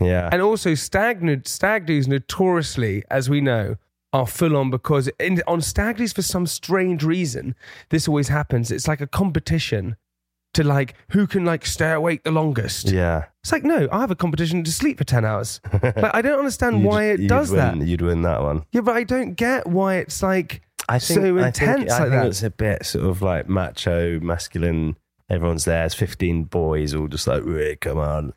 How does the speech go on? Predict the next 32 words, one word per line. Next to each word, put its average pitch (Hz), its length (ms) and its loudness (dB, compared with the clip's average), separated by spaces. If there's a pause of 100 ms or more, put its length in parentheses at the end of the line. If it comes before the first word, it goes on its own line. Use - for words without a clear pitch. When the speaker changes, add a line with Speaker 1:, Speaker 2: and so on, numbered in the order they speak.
(120)
Speaker 1:
Um, 78 500 -2 (460)
but 98 260 0 (380)
I've, 113 240 0
I've 131 180 2
not 175 180 0
m-, 131 200 0
actually 120 320 0
been 127 160 2
on 92 120 2
that 80 140 0
many 90 140 0
stags, 85 480 -2
so 82 540 0 (220)
it - 180 0
was, 85 440 -2
uh, 85 300 2
it 85 40 -2
was 87 180 -2
a - 20 2
nice 92 240 0
experience 98 480 -2
for 98 60 -2
me. 98 220 0 (120)
Speaker 2:
I 147 160 4
just 160 220 -2
don't 131 200 -2
think 117 320 0
Speaker 1:
I 101 60 4
slept 92 380 0
on 95 80 2
the 90 80 0
floor. 104 420 0